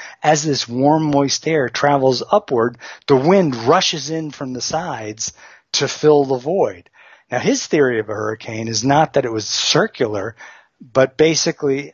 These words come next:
I mean, it was somewhat circular, but really his theory was that all the winds were rushing inwards, as if you're looking at a, a spoke of a wheel. You're looking at a wheel, and all the spokes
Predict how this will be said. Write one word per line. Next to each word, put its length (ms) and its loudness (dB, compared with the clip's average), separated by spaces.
I 60 0
mean, 200 0
it 220 -6
was 220 2
somewhat 260 4
circular, 340 2
but 120 -6
really 400 0
his 200 2
theory 280 2
was 160 2
that 140 -6
all 240 6
the 80 -2
winds 440 0
were 140 0
rushing 560 2
inwards, 600 0
as 160 0
if 180 2
you're 100 6
looking 340 2
at 80 0
a, 220 -2
a 80 -10
spoke 600 0
of 180 0
a 60 -2
wheel. 400 2
You're 120 0
looking 240 2
at 80 -2
a 40 -2
wheel, 280 2
and 100 -2
all 100 0
the 100 -2
spokes 500 -2